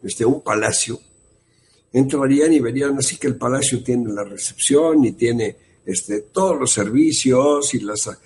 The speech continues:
este, salones para esto, salones para aquello, etcétera. Igual es un cuerpo humano. Va a crecer, alguien va a construir todos nuestros órganos. Fíjense, todos los órganos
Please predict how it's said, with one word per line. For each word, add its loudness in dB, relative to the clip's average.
este, -2
salones 0
para -8
esto, -6
salones -6
para -8
aquello, 4
etcétera. 0
Igual 2
es 4
un 2
cuerpo 0
humano. -2
Va 4
a 0
crecer, 4
alguien 4
va 2
a -6
construir 2
todos 4
nuestros -2
órganos. -2
Fíjense, 0
todos 4
los 0
órganos 0